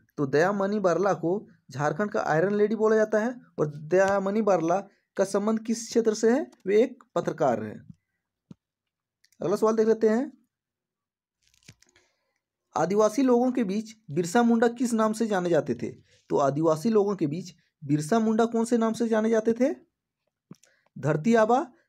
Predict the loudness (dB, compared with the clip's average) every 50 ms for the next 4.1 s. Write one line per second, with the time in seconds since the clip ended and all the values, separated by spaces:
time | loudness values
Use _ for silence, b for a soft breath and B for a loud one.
0 | b _ -4 -4 -2 -2 -2 -2 -2 -2 0 0 2 2 2 2 2 0 0 0
1 | -2 -2 -2 -2 -2 -2 -4 -4 -6 B B B B B B _ -6 -6 -4 0
2 | 2 2 2 2 0 0 0 0 0 2 2 2 2 2 2 0 0 2 2 0
3 | 0 0 -4 -6 -6 -4 -6 -6 -4 -4 -2 -2 0 0 0 0 0 -2 -2 -2
4 | -2 -4